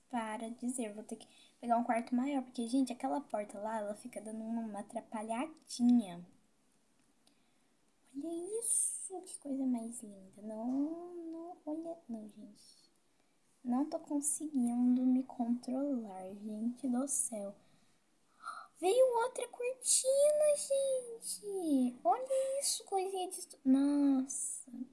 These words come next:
Gente do céu, daqui a pouco eu tô passando mal aqui.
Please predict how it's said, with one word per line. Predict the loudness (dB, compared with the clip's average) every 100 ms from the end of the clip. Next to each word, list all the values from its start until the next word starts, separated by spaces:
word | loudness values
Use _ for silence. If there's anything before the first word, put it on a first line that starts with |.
| _ _ -20 -20 _ _ _ _ _ _ -20 -20 _ _ _
Gente | 2 6 6 4 -2
do | -2
céu, | -2 0 -2 0 -2
daqui | -2 -6
a | -4
pouco | -8 -8
eu | -8
tô | -10
passando | -4 -2 0 -2 2 4
mal | 4 2 0
aqui. | -4 -10 -12